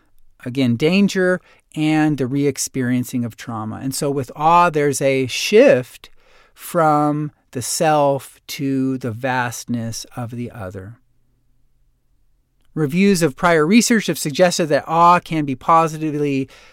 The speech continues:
or positively influence well-being and negatively influence aggression. It can also positively influence spirituality and a sense of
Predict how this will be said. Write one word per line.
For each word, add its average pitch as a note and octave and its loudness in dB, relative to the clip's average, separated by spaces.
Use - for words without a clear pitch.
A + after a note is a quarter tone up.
or D3 2
positively D#3 0
influence F#3 0
well-being F3 2
and C#3 4
negatively D3 0
influence C3+ -2
aggression. F#3 -2
It D3 -10
can D#3+ -2
also D3+ 2
positively D3 0
influence C#3+ -2
spirituality D#3+ 2
and D3 0
a B2+ -2
sense D3+ -4
of B2 -6